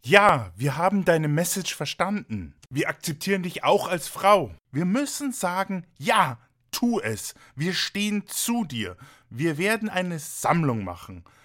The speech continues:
Wir werden eine Sammlung machen, dass solche Mensch-, solchen Menschen geholfen wird. Ja. Und das ist meine Aufforderung an euch alle.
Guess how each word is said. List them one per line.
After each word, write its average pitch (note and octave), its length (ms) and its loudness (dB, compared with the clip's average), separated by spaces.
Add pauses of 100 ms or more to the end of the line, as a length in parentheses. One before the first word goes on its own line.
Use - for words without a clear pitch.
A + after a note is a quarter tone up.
Wir B2+ 140 -8
werden G#3+ 280 0
eine C3+ 200 -2
Sammlung G3+ 480 2
machen, F3 240 0
dass C3 140 -4
solche D3 260 -6
Mensch-, D3+ 420 -4
solchen E3 360 -2
Menschen C#3 320 -4
geholfen A#2 560 -4
wird. F#2+ 340 -10 (400)
Ja. G#2+ 320 -2 (600)
Und B2+ 160 -2 (120)
das - 560 -2
ist B2 260 -6
meine F#3 440 2
Aufforderung E3+ 440 0
an C#3+ 100 2
euch C3 240 -4
alle. C3 320 0